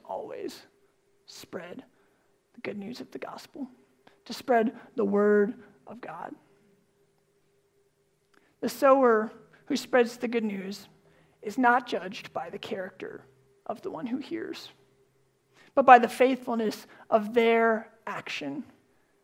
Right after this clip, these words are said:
in sharing the good news. We are bound to share the gospel, whether people will hear it or not. The seed of the gospel is freely scattered,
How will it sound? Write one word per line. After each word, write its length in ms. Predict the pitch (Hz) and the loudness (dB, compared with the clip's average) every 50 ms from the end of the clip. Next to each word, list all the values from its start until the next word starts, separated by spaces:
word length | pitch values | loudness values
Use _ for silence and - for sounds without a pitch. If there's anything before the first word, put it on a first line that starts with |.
| _ _ _ _ _ _ _ - | _ _ _ _ _ _ _ -14
in 120 | - 196 | -12 -10
sharing 560 | - - - 214 - - - - - 269 233 - _ _ | -8 -8 -10 -10 -12 -14 -16 -14 -14 -16 -16 -18 _ _
the 80 | - - | -14 -12
good 160 | - - - | -10 -10 -12
news. 240 | - 95 - - - - - - _ _ _ _ _ _ _ _ _ _ _ _ _ _ _ _ _ _ _ _ _ _ _ _ _ _ _ _ _ _ _ _ _ _ _ _ _ | -12 -14 -16 -16 -18 -20 -20 -20 _ _ _ _ _ _ _ _ _ _ _ _ _ _ _ _ _ _ _ _ _ _ _ _ _ _ _ _ _ _ _ _ _ _ _ _ _
We 200 | - 277 285 285 285 | 2 4 6 8 10
are 220 | 269 262 247 240 | 10 10 10 8
bound 500 | 226 226 240 220 233 233 240 247 247 233 | 6 4 4 6 8 8 8 8 6 4
to 80 | 247 240 | 2 -2
share 560 | - - 240 214 196 196 196 196 196 214 - - _ - | -2 -2 -2 0 0 0 -2 -4 -6 -8 -10 -16 _ -16
the 80 | - | -14
gospel, 580 | - - 160 143 - - - - - 156 160 - - _ _ _ _ _ _ _ _ _ _ _ _ _ _ _ _ _ _ _ _ _ _ - | -12 -10 -10 -10 -12 -14 -16 -18 -18 -18 -18 -20 -20 _ _ _ _ _ _ _ _ _ _ _ _ _ _ _ _ _ _ _ _ _ _ -12
whether 200 | 202 196 208 214 | -10 -10 -10 -12
people 300 | - - - - - 202 | -14 -16 -14 -14 -14 -14
will 160 | - - 254 | -14 -14 -16
hear 300 | 214 - - 247 - - | -14 -10 -10 -10 -8 -10
it 260 | - - - - - - _ _ _ _ _ _ _ | -12 -14 -16 -18 -20 -20 _ _ _ _ _ _ _
or 120 | - 226 214 | -4 -2 -2
not. 280 | 202 196 190 - - - - _ _ _ - - _ - | -2 -2 -4 -6 -10 -14 -20 _ _ _ -20 -20 _ 0
The 160 | 240 254 254 | 2 4 4
seed 560 | 247 254 - - 302 311 311 320 320 320 320 311 | 4 2 0 2 4 6 8 8 8 8 6 6
of 100 | 247 233 | 2 0
the 80 | 254 | 2
gospel 400 | 226 226 226 233 233 - - - | 4 4 4 4 2 -2 -10 -10
is 100 | 180 - | -10 -10
freely 360 | - - - 311 311 320 320 | -10 -6 -4 -2 0 0 -2
scattered, 560 | - - - 254 196 208 214 214 208 208 - | -2 -2 -2 0 2 4 4 4 4 2 2